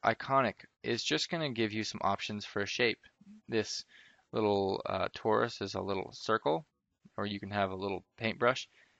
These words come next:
And there's no cursor that is like a circ-, you know, a general,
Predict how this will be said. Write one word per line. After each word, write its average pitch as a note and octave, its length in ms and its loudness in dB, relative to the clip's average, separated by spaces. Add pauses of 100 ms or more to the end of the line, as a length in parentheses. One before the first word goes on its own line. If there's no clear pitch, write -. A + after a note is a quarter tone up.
(200)
And A2 400 2
there's A2 220 2
no A#2+ 440 4
cursor G#2+ 880 2 (160)
that G2 220 2 (160)
is G#2 260 -4
like G2+ 400 0
a G2+ 220 -4
circ-, - 480 0
you A2 180 -6
know, F#2+ 220 -2
a - 80 -4 (160)
general, G#2 480 2